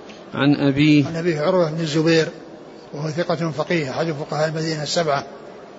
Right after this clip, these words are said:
Speaker 2: أخرج أصحاب الكتب.
Speaker 1: عن عائشة.
Speaker 2: عن عائشة رضي الله عنها. نعم.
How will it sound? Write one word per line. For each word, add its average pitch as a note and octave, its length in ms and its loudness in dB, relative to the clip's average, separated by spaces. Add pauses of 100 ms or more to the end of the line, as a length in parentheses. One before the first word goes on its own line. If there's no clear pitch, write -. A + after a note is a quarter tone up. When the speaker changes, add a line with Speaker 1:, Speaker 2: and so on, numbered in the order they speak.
(600)
Speaker 2:
أخرج E3+ 260 -4
أصحاب D#3 340 -2
الكتب. E3 400 -2 (800)
Speaker 1:
عن C3 140 0
عائشة. B2+ 480 0
Speaker 2:
عن A#2 60 2
عائشة B2+ 240 -2
رضي D#3 160 -2
الله D3+ 100 -2
عنها. C#3+ 320 -4
نعم. C#3 200 -6